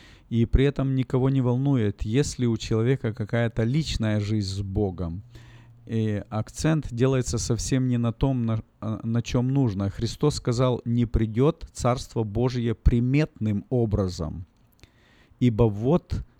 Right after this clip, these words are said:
Царствие Божье внутри вас есть». Царство Божье — это очень-очень тонкое, э, с-, такое sensitive, такое слово, как это правильно сказать, очень чувствительное,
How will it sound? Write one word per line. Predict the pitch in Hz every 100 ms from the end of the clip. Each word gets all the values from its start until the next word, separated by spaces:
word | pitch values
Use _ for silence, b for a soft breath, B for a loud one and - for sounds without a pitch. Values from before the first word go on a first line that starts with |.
| _
Царствие | - - 131 139 - 139 127
Божье | 104 120 127 127 135
внутри | 120 123 120 - 160 180
вас | 113 107 - -
есть». | 104 98 82 - - - b b b b b b
Царство | b - 135 160 175 - 135
Божье — | 110 107 92 92 85
это | - 117 - -
очень-очень | 139 147 151 131 113 120 123 117 107
тонкое, | - 123 135 143 - 104 95 85 - _
э, | 104 98 95 - - 120 _ 117 120 _ -
с-, | - -
такое | 117 123 120 113 - _ _ _ _ - -
sensitive, | 110 - 135 139 110 - 101
такое | 98 - 107
слово, | - 113 101
как | 101 110 98
это | 101 - 98 _ -
правильно | 107 110 107
сказать, | 101 - 110 113 107 -
очень | 110 - 113
чувствительное, | 104 127 113 - 127 156 - 98 95 85 85